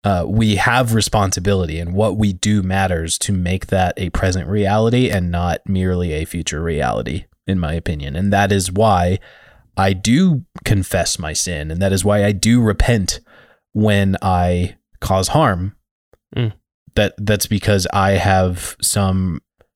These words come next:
Speaker 1: impact and responsibility on making it an ever more present reality now.
Speaker 2: I think that if I was encountering someone who was just very adamant about the theology and ideology that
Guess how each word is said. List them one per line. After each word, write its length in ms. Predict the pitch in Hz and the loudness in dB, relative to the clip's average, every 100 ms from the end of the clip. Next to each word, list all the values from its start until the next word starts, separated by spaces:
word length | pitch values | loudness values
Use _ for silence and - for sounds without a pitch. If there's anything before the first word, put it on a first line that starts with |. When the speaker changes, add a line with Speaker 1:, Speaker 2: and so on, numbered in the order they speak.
| - | -4
Speaker 1:
impact 540 | 117 120 107 98 - 107 | 0 2 2 2 0 -2
and 220 | 95 95 | 0 0
responsibility 920 | 98 107 98 92 98 98 95 90 85 | 0 0 0 0 0 0 0 -2 -6
on 460 | - 95 87 85 90 - _ _ _ _ 110 | -4 -4 -2 -6 -8 -12 _ _ _ _ -2
making 400 | 104 98 104 90 | 0 0 -2 -2
it 160 | 65 | -4
an 140 | 95 90 | -4 -2
ever 340 | 95 90 92 | -2 0 0
more 260 | 90 90 87 | 0 0 0
present 400 | - 95 87 85 | 2 0 -2 -8
reality 580 | 87 85 78 80 80 82 | -6 -4 -4 -4 -6 -8
now. 320 | 80 65 87 _ _ _ _ _ _ _ _ _ - - - | -8 -10 -12 _ _ _ _ _ _ _ _ _ -20 -20 -6
Speaker 2:
I 160 | 160 190 | 0 0
think 320 | 190 208 208 170 | 2 0 2 -2
that 180 | 151 143 - | 0 0 2
if 220 | 143 131 - | 0 0 -2
I 320 | 135 135 143 | 0 2 2
was 180 | 139 131 | 2 0
encountering 440 | 131 131 123 123 | 0 0 0 0
someone 400 | 117 131 120 120 | -2 -2 -2 -2
who 220 | 113 123 120 | -2 0 2
was 300 | 113 - - _ _ _ _ _ _ _ - | 2 -2 -10 _ _ _ _ _ _ _ -6
just 220 | 165 151 | -4 -2
very 440 | 120 156 165 170 - | -2 0 2 2 0
adamant 500 | 127 131 139 143 - | 0 2 2 0 0
about 380 | 143 127 127 127 | 0 0 0 -2
the 420 | 127 117 117 110 - _ _ | -2 0 0 -2 -4 _ _
theology 640 | - 165 139 147 135 127 | -2 0 2 2 2 0
and 80 | 127 | 0
ideology 680 | 123 120 117 113 117 113 117 | -2 0 0 0 0 0 -2
that 240 | 113 113 | -2 -4